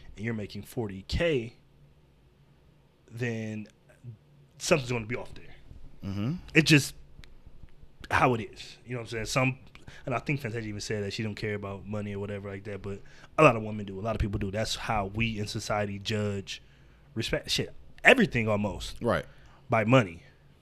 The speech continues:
Speaker 1: Oh, he got more money, so this is, and it's kinda, I'm about to go completely left field, sorry, but I just seen that they trying to get Les Wexner.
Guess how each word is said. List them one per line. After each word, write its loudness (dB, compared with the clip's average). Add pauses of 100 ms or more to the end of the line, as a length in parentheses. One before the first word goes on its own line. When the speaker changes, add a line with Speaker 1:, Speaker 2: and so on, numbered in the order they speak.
(280)
Speaker 1:
Oh, 2
he 0
got 0
more 0
money, 2
so -2
this -4
is, -10 (1400)
and 8
it's 8
kinda, 2 (140)
I'm -6
about -6
to -14
go -4
completely -6
left -2
field, -4
sorry, -4
but -8
I -4
just -6
seen -4
that -8
they -6
trying -10
to -10
get -8 (500)
Les -8
Wexner. -10